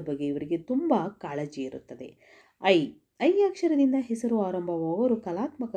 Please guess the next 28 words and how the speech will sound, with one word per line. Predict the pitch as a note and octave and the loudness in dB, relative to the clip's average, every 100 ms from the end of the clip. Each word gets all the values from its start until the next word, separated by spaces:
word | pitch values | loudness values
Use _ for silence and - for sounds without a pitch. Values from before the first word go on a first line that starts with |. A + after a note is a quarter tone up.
| F3 | -6
ಸ್ವಭಾವರಾಗಿರುತ್ತಾರೆ. | E3+ D3+ D3 D3 D3+ D3 C3+ C#3+ - C3+ C3+ _ | -6 -10 -6 -4 -2 -2 -4 -6 -10 -12 -12 _
ಇವರು | E3+ B3+ C#4 | 2 4 4
ಇಚ್ಛೆ | B3 E3+ E3 E3+ D#3 | 2 -6 -8 -6 -4
ಇಲ್ಲದಿದ್ದರೂ | D3 D#3+ D#3+ B3 B3 | -4 -4 -4 -2 0
ಜನರ | G3 E3 D#3+ D#3+ | 0 -2 -2 -2
ಆಕರ್ಷಣದ | D3+ - A3+ B3 A#3 G#3 E3+ - - _ _ | -4 -6 -8 -4 -2 0 -2 -8 -20 _ _
ಕೇಂದ್ರವಾಗಿರುತ್ತಾರೆ. | D4+ C#4+ G#3 E3 C#3+ C#3+ C#3+ C#3 C3+ C#3+ _ _ _ | -2 2 0 0 -4 -6 -8 -8 -8 -10 _ _ _
ತಮ್ಮ | C4+ C#4+ | 0 2
ಮಾತನ್ನು | C#4+ C4+ D4 E4+ D#4 | 4 2 2 2 4
ಬದಲಾಯಿಸಲು | G#3 G3+ G#3+ C#4 C#4 B3 | 2 2 2 0 0 2
ಇವರಿಗೆ | A3+ G3+ F#3+ F3+ | 4 4 4 -2
ಕ್ಷಣವೂ | - G#3 A#3+ A3+ | -2 2 2 2
ಬೇಕಾಗಿಲ್ಲ. | E3 D#3 C#3+ C#3 C#3+ - - | -2 -4 -8 -6 -6 -8 -10
ಇದಕ್ಕಾಗಿ | D#3 D3 F3+ F#3+ | -10 -8 -6 -6
ಸರಿಯೋ | F3+ E3+ D#3+ E3 | -4 -4 -2 -4
ತಪ್ಪೋ | D#3+ D3+ - D#3+ | -4 -8 -2 0
ಎಂಬುದನ್ನು | D3+ D#3 D#3 D3+ | 0 -2 -2 -2
ಗಮನಿಸುವುದಿಲ್ಲ. | D3 D3 D3 C#3 D3 C3+ C3+ C3 - _ - _ C4+ | -4 -6 -6 -6 -8 -6 -6 -8 -12 _ -20 _ 4
ಇವರಿಗೆ | C#4 C4+ | 4 4
ತುಂಬ | C#4 C#4 C4+ | 2 2 2
ಸಂಪತ್ತು | C4 F#3 F#3 A#3 A3+ | 0 -8 -8 -6 -6
ಸಿಗುತ್ತದೆ, | F#3+ D#3+ D#3+ D#3 | -4 -4 -2 -4
ಆದರೆ | C#3+ D3+ E3+ | -2 -2 0
ಇದು | D#3+ E3 | 0 -2
ಕೈಯಿಂದ | E3 E3+ G#3 G3+ | -4 -2 0 0
ಜಾರಿ | E3+ C#3+ C3+ | -2 -4 -4
ಹೋಗುವುದಕ್ಕೆ | E3 F3 G3 A3+ A3+ G3+ G#3+ | -2 0 2 2 2 0 0
ತಡವಾಗುವುದಿಲ್ಲ. | G3+ F3 E3+ C#3+ D3 C#3 C3 | -2 -2 -4 -2 -4 -4 -6